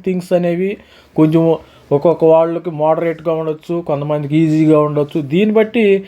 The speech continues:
దీన్ని అయితే హండ్రెడ్ పర్సెంట్ నేను ఏకీభవిస్తా. జనవరి ట్వంటీ ఎయిత్ పేపరు టఫెస్ట్ పేపర్. ఇలాంటి పేపరు మరి out of syllabus questions కూడా కొన్ని రావటం అయితే జరిగింది. మరి అదేవిధంగా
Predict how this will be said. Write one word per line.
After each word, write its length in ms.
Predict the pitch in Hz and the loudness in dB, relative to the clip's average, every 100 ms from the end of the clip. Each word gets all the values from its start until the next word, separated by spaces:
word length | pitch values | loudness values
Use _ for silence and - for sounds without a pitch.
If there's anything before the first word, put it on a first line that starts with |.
| - _ | -14 _
దీన్ని 260 | 139 190 214 | -2 2 4
అయితే 200 | 214 220 | 2 2
హండ్రెడ్ 460 | 175 175 196 202 196 | 0 0 -2 -2 -2
పర్సెంట్ 360 | 185 202 185 | -2 -4 -4
నేను 180 | 160 147 | -4 -4
ఏకీభవిస్తా. 680 | 143 143 139 120 101 - - - _ _ - - - - - | -4 -4 -6 -6 -8 -12 -14 -16 _ _ -20 -20 -20 -16 -4
జనవరి 600 | 110 156 214 233 233 233 | 2 4 4 0 0 -2
ట్వంటీ 540 | 220 180 190 190 - 220 | -4 -8 -8 -10 -10 -6
ఎయిత్ 500 | 196 175 190 - 131 - - _ | -2 0 -2 -6 -12 -12 -20 _
పేపరు 640 | 151 165 190 202 175 143 208 - - | 0 0 2 0 2 0 -2 -6 -4
టఫెస్ట్ 440 | 170 - 214 - | -2 -2 -4 0
పేపర్. 220 | 175 156 | -2 0
ఇలాంటి 340 | 170 208 208 196 | 0 2 0 2
పేపరు 600 | 202 220 233 208 175 240 - _ _ 160 | 2 2 2 0 0 -4 -14 _ _ 0
మరి 100 | 156 | 2
out 200 | 170 202 | 2 2
of 140 | 226 | 0
syllabus 540 | 214 202 196 185 - | 0 -4 -6 -8 -8
questions 240 | 170 170 165 | -8 -8 -8
కూడా 180 | 175 156 | -8 -6
కొన్ని 240 | 156 147 | -6 0
రావటం 280 | 139 151 165 | 2 2 0
అయితే 140 | 160 | -4
జరిగింది. 480 | 147 165 175 190 247 - _ _ _ | -2 -2 -2 -6 -10 -14 _ _ _
మరి 140 | 175 190 | 2 4
అదేవిధంగా 800 | 185 254 240 233 220 190 170 | 4 4 2 0 2 2 0